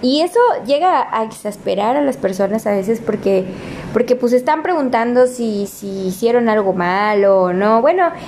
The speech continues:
X, pero a lo que voy es de que las personas tenemos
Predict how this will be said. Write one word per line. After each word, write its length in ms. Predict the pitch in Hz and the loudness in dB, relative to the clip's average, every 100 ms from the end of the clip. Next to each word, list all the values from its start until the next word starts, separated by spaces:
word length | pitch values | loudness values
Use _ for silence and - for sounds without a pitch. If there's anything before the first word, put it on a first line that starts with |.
| - | -2
X, 340 | 339 - 214 - - - | -2 -2 -8 -10 -16 -4
pero 320 | 254 254 254 - - - - - - - - - - | 0 2 0 -2 -14 -18 -16 -16 -16 -18 -20 -14 -6
a 80 | 208 | -2
lo 160 | 208 | -2
que 100 | 208 | -2
voy 380 | 208 254 254 247 - | 2 2 2 -2 -4
es 160 | 220 | 0
de 120 | 240 | -2
que 320 | 247 226 180 - - - - - - - - - - - - - - - - - - - - - - - - - - - - - - - - | -2 -2 -2 -6 -14 -16 -16 -16 -16 -16 -16 -16 -16 -16 -16 -16 -18 -16 -18 -18 -18 -18 -18 -18 -16 -16 -18 -18 -16 -16 -18 -18 -18 -18 -6
las 180 | 214 220 | -2 -2
personas 460 | 220 208 247 302 - | -2 -4 -2 -2 -2
tenemos 400 | 220 220 254 | -2 0 -2